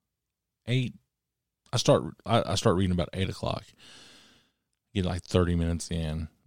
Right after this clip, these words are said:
Well, I, you know, I'm probably forty pages deep into Tribe of Mentors by Tim Ferriss. And the unthinkable happens. I fall asleep.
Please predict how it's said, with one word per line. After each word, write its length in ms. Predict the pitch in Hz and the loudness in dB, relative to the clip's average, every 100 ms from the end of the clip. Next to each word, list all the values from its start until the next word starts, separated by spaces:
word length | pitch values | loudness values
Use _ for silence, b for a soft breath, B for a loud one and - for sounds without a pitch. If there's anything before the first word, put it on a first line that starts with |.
| _ - | _ -14
Well, 220 | 95 - - | -10 -10 -10
I, 160 | 60 82 _ _ - | -10 -12 _ _ -8
you 140 | 87 92 | -4 -4
know, 120 | 58 | -4
I'm 160 | 87 | -6
probably 360 | 92 92 - 73 | -2 -2 -2 -6
forty 340 | - 92 85 | -6 -4 -4
pages 340 | 87 85 78 82 | 0 -2 -2 -4
deep 340 | 85 87 - - _ _ _ _ _ - | -4 -6 -8 -16 _ _ _ _ _ -4
into 440 | 87 82 - - | -2 -2 -4 -4
Tribe 360 | - - 85 85 | -2 2 2 0
of 160 | 82 | 0
Mentors 460 | 85 80 90 80 80 | 0 0 0 -2 -2
by 160 | 85 | -2
Tim 240 | 80 90 80 | -2 -2 -2
Ferriss. 480 | 87 78 82 95 - _ _ _ _ _ _ _ _ _ _ _ _ _ _ _ _ _ _ _ _ _ _ _ _ _ _ _ _ _ _ | -2 -2 -2 -4 -8 _ _ _ _ _ _ _ _ _ _ _ _ _ _ _ _ _ _ _ _ _ _ _ _ _ _ _ _ _ _
And 140 | 101 92 | -4 -2
the 60 | 82 | -2
unthinkable 480 | 85 87 - - | -4 -6 -8 -8
happens. 440 | 82 80 - - - _ _ _ _ _ _ _ _ _ _ | -6 -6 -6 -10 -12 _ _ _ _ _ _ _ _ _ _
I 60 | |
fall 220 | 82 80 - | -8 -6 -4
asleep. 360 | - 65 - | -6 -10 -16